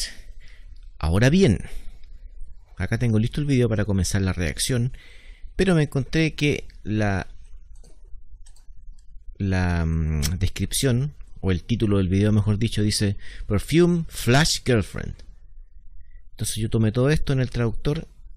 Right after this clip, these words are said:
y me encuentro con que el grupo es Girlfriend, pero Perfume no es el, no es la canción, sino que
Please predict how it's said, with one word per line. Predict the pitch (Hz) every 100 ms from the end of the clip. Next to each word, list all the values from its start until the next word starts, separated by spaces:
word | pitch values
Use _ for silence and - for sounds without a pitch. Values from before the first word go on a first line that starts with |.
| -
y | -
me | 117
encuentro | 113 147 151 139 131
con | 127
que | - - 123 - - - -
el | 113
grupo | 110 180 165
es | 123
Girlfriend, | 156 175 - 120 180 - - - - - - - -
pero | 120 120
Perfume | - - 156 131
no | 101
es | 131 -
el, | 208 208 202 - - - -
no | 214 156
es | 135 - - 156
la | 165
canción, | 160 - 175
sino | 143 131
que | 135